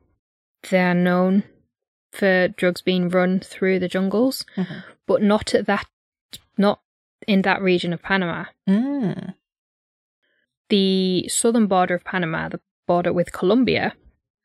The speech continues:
Speaker 1: um, reportedly that area, there is a lot of drug activity.
Speaker 2: Mm-hmm. Which makes sense.
Speaker 1: Yeah, but there is less,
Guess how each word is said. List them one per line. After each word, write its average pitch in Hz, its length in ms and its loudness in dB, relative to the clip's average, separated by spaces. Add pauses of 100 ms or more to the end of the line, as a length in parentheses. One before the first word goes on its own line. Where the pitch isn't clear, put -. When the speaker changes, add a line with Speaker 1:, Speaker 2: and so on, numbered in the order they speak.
(200)
Speaker 1:
um, 175 480 0 (640)
reportedly 180 720 0
that - 440 -2 (720)
area, 202 280 2
there 202 120 0
is 180 80 0
a 175 100 2
lot 170 300 0
of 185 100 -4
drug 180 220 -2
activity. 220 500 -2
Speaker 2:
Mm-hmm. 185 240 2 (180)
Which - 200 -4
makes 214 180 2
sense. 175 360 -2 (880)
Speaker 1:
Yeah, 185 240 0 (180)
but 202 140 2
there 190 120 4
is 180 160 0
less, 185 720 0